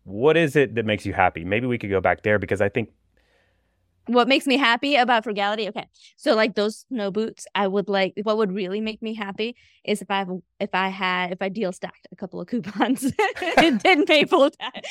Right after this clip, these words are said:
Speaker 2: full, you know, full
Speaker 1: Oh.
Speaker 2: price for it. <laughs>
Speaker 1: But this was a gift too. So that was where my mind went. I'm like, "Oh, we could have
Speaker 2: Yeah.
Speaker 1: gone in, like, October off season and gotten these half off."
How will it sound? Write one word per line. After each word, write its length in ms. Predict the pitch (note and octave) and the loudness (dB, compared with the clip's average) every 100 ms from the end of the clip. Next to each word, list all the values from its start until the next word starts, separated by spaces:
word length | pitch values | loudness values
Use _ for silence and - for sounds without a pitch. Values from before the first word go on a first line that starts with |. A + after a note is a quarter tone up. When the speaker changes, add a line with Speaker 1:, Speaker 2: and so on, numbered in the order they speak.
| - A#4+ | -10 -2
Speaker 2:
full, 140 | G4 F4 B4+ - - D4 E4+ D#5 C5 | -2 2 0 0 -12 -20 -18 -18 -4
you 100 | C3 | 2
know, 340 | C3 C3 A#2 G#2 | 4 6 6 6
full 120 | G#2+ | 2
Speaker 1:
Oh. 20 | |
Speaker 2:
price 320 | G#2+ C#4 E4+ - | 0 -2 -2 -2
for 200 | A#3 G3+ | -4 -4
it. 160 | G#3 - _ - | -6 -18 _ -10
<laughs> 180 | G#4 - | -6 2
Speaker 1:
But 120 | C3 | 8
this 160 | G#3+ A3+ | 8 6
was 120 | E3 | 4
a 80 | B2 | 4
gift 400 | G2 C3 - - | 6 4 4 0
too. 200 | C3+ A#2+ | 2 4
So 200 | C#3 A#2+ | 6 4
that 200 | A2+ C3+ | 6 8
was 120 | F#3 | 8
where 140 | C3+ C3+ | 6 6
my 160 | G#2 | 8
mind 260 | C#3 B2+ F#2 | 6 6 4
went. 120 | F2+ | 0
I'm 100 | G2+ | 2
like, 220 | G#2+ G2 - _ - | 4 2 -2 _ -6
"Oh, 140 | D#3+ B2 | -2 0
we 100 | C3+ | 0
could 140 | D#3 | 0
have 80 | C3+ | 0
Speaker 2:
Yeah. 20 | |
Speaker 1:
gone 320 | G#2+ A2 B2+ A#2+ | 2 4 4 2
in, 120 | A#2 | 2
like, 200 | A2+ G2 | 2 2
October 480 | A2 G#2+ - A#2+ B2+ | -2 -2 2 4 6
off 140 | G2+ G2+ | 4 4
season 340 | A2 B2 B2 | -4 -4 -2
and 100 | F2+ | 0
gotten 160 | G2 F#2 | 0 0
these 140 | G2 - | -4 0
half 260 | G2 G2+ | 2 4
off." 260 | A2+ G#2+ | 6 6